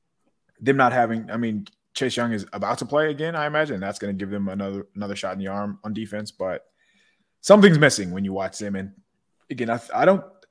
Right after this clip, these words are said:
I feel like every team against the Eagles, like, they're going to be their Super Bowl, for example. So I understand why the Eagles lost,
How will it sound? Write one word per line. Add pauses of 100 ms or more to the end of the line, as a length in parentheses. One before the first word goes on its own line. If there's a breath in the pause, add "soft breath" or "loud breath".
(460 soft breath)
I
feel
like
every
team (400)
against
the
Eagles,
like,
they're
going
to
be
their
Super
Bowl, (120)
for
example.
So (320)
I
understand
why
the
Eagles
lost,